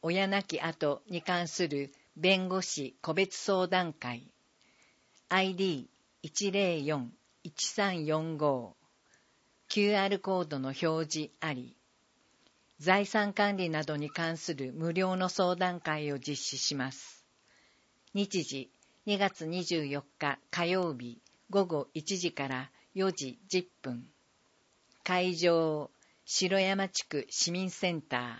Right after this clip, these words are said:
大谷町。対象、市内在住の障害のある人の家族。定員、先着六人。申し込み開始、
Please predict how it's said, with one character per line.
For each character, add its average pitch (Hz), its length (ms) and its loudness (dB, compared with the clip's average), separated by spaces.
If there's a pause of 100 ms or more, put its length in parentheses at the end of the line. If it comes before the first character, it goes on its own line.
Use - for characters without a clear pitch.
(540)
大 180 220 2
谷 180 120 0
町。 156 480 -6 (1200)
対 185 260 2
象、 165 680 4 (320)
市 - 260 0
内 190 280 2
在 156 280 0
住 151 280 -4
の 151 260 -2
障 185 340 4
害 180 200 2
の 175 160 0
あ 175 80 2
る 170 100 0
人 151 280 -4
の 139 280 -6
家 180 140 0
族。 - 500 -6 (1120)
定 185 300 4
員、 165 420 -4 (360)
先 180 320 0
着 165 520 -2 (140)
六 165 320 0
人。 117 300 -4 (1160)
申 190 220 4
し - 100 0
込 190 140 0
み 190 120 -4
開 175 260 0
始、 160 400 -4